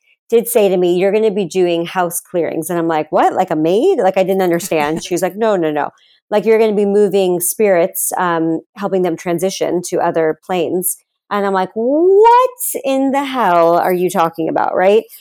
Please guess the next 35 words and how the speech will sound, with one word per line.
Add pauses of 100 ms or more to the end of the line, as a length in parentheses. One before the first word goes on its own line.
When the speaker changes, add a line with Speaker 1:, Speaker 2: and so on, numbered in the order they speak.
(140)
Speaker 1:
And
I'm
like,
"That's
hysterical."
And
so (420)
I
completely
forgot
about
that
until
years
later. (300)
'Cause
I'm
like,
I,
I
wasn't
even
there.
So
I'm
like,
"Well,
that,
I,
that
was
a
waste
of
money."